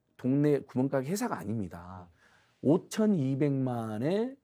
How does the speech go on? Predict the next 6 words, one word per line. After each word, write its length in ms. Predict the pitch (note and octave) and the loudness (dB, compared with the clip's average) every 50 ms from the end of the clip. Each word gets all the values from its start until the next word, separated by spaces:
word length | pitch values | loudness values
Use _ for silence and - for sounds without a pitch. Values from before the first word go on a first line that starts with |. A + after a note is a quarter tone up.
| _ _ _ _ _ _ _ _ - | _ _ _ _ _ _ _ _ -4
우리 140 | A#2 A2 | -2 0
모두의 420 | A2+ A2+ A2+ B2 C#3+ - - D#4 C#4 | 0 2 4 4 6 6 6 6 4
정부이고 380 | - C3 B2 A#2+ A#2 A#2 G#2+ G#2+ | 4 2 0 0 0 0 0 0
우리 100 | A2+ G#2+ | -2 0
모두의 280 | G2+ A#2+ C#3 F3 F#3+ | 0 2 2 2 2
국가입니다. 840 | F#3 - - _ - A#2+ A2 F#2+ F2 E2 F2 E2 E2 E2 F2 F2+ F#2 | 0 -4 -8 _ -2 -2 -2 -2 -6 -8 -10 -12 -14 -14 -16 -16 -18